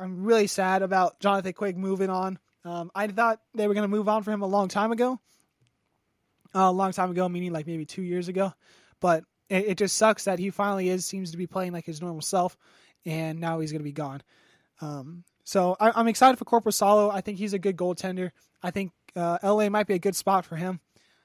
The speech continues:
So I'm curious what L A is gonna do with their goalie situation now that they have Phoenix Copley as well for the next year. Um, Gavrikov, though, is a very good defenseman.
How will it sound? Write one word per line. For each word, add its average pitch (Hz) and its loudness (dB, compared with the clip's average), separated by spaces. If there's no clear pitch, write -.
So - -4
I'm 180 -4
curious 247 0
what 202 0
L 190 2
A 196 4
is 185 -2
gonna 190 -2
do 175 -2
with 175 -2
their 170 -4
goalie 170 -4
situation 170 -8
now 170 -2
that 175 -4
they 170 -6
have 165 -6
Phoenix 175 -8
Copley 170 -6
as 156 -10
well 160 -2
for 160 -14
the 156 -12
next 151 -14
year. 147 -10
Um, 160 -6
Gavrikov, 208 4
though, 202 2
is 180 -2
a 170 -6
very 185 -2
good 180 -6
defenseman. 180 -10